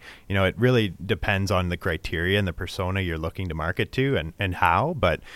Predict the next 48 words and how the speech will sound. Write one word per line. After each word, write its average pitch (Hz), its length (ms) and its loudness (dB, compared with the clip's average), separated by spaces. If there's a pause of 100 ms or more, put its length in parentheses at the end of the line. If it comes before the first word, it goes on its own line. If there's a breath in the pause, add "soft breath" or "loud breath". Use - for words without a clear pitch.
(140 loud breath)
we'll 104 240 4
at 95 100 0
least 101 320 -4
give 90 180 -2
you 98 120 0
that 98 180 4
information 104 500 0
and 95 160 0
help 85 280 -4
you 87 320 -2
sort 87 340 0
it 82 140 -2
out 80 320 -2
in 87 160 -4
a, 82 260 -2
in 92 140 -4
an 82 100 -4
automated 85 540 -4
way. 85 320 -2 (520 loud breath)
And 90 280 2
then 101 100 2
we'll 95 100 2
also 95 280 0
help 80 240 -2
you 82 100 -2
sort 85 220 -4
of 85 80 -4
put - 160 6
it 80 100 -2
in 80 100 -2
the 82 80 -2
right 82 220 -4
place. - 420 -2 (120)
So 95 200 0
maybe 90 220 0
you 85 140 -2
have 78 160 0
three 90 260 -6
different 82 460 -4
email 90 280 -2
campaigns 85 680 -4
in 80 100 -4
MailChimp, 90 540 2 (440 loud breath)
uh, 85 380 4
and 90 420 -2
once 95 380 -2
we 95 100 0
know 87 380 0